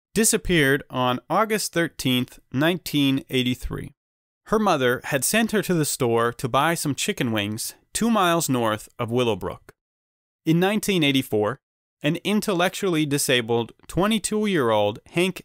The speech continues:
Gafforio was seen for the last time at a diner with Rand.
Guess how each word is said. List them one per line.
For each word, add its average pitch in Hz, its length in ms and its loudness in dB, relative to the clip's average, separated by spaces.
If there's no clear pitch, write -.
Gafforio 135 840 0
was 151 140 4
seen 214 380 2
for 180 160 -2
the 175 120 0
last 180 340 0
time 110 420 -2
at 117 140 -4
a 120 40 0
diner 123 560 -2
with 123 200 -4
Rand. 110 420 -2